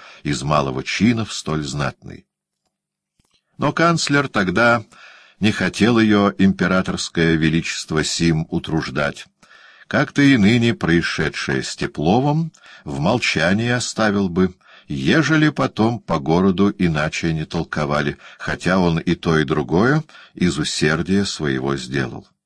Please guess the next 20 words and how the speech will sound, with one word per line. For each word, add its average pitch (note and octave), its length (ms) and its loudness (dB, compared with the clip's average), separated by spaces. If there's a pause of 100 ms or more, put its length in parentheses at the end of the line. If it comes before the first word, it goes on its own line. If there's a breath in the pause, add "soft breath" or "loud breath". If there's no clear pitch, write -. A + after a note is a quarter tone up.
(320)
Первое — G2+ 560 2 (200)
из F#2+ 200 4
респекта D#2+ 920 0 (540 loud breath)
и F2+ 100 4
должности F2 920 0
к G2 120 -8
её F#2+ 400 4
императорскому F2+ 960 0
величеству, E2+ 720 -2 (480 loud breath)
а D#2 180 -2
другое — C#3 520 4
по - 160 0
любви F#2+ 540 6
к B2+ 40 -4
графу F#2 580 0
Алексею D2+ 480 -2
Григорьевичу, F#2 840 -2 (400 loud breath)
а - 80 0
ещё C3 460 0
паче, D#3+ 560 -2